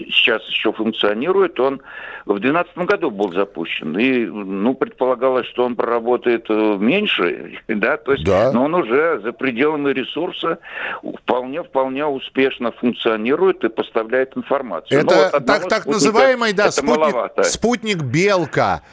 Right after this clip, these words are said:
Speaker 2: который был со-,
Speaker 1: Да,
Speaker 2: запущен.
Speaker 1: да, да, да, да.
Speaker 2: Десять,
Speaker 1: Да, да,
Speaker 2: десять
Speaker 1: совершенно
Speaker 2: лет,
Speaker 1: верно.
Speaker 2: десять лет и, по словам посла Беларуси в России, проект дал общий экономический эффект более ста миллионов долларов. То есть это действительно очень серьёзная экономическая выгода.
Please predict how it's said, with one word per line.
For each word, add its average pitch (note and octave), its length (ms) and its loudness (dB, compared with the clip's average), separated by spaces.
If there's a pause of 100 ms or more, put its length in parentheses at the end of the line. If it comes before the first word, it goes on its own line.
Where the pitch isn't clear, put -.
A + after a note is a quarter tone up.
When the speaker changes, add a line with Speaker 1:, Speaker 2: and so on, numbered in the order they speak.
(160)
Speaker 2:
который C#3+ 340 0
был C3+ 200 0
со-, C#3+ 220 2
Speaker 1:
Да, - 0 -
Speaker 2:
запущен. F#3 520 2
Speaker 1:
да, E3+ 260 0
да, - 0 -
да, E3 200 0
да. G2+ 500 0
Speaker 2:
Десять, C#3 540 2
Speaker 1:
Да, - 80 2
да, - 80 4
Speaker 2:
десять A#3+ 100 2 (220)
Speaker 1:
совершенно F#3 320 4
Speaker 2:
лет, E3 80 0
Speaker 1:
верно. G#2 400 -2
Speaker 2:
десять D#3 420 0
лет G#3+ 200 2
и, F#3 40 0
по D3+ 120 -2
словам D#3 420 0
посла D#3+ 300 2
Беларуси C3+ 560 0
в G#2+ 80 0
России, F3 640 2
проект B2+ 500 0
дал C#3+ 260 2
общий D3 300 0
экономический A#2+ 760 -2
эффект C#3 340 -2
более A2 360 0
ста C3 320 0
миллионов G#2+ 560 0 (380)
долларов. G2+ 500 -2
То A2+ 160 0
есть A#2 200 -2
это C3+ 180 -2
действительно D3 760 -4
очень C#3+ 320 0
серьёзная G2+ 480 -2
экономическая F#2 580 -4
выгода. E2 380 -4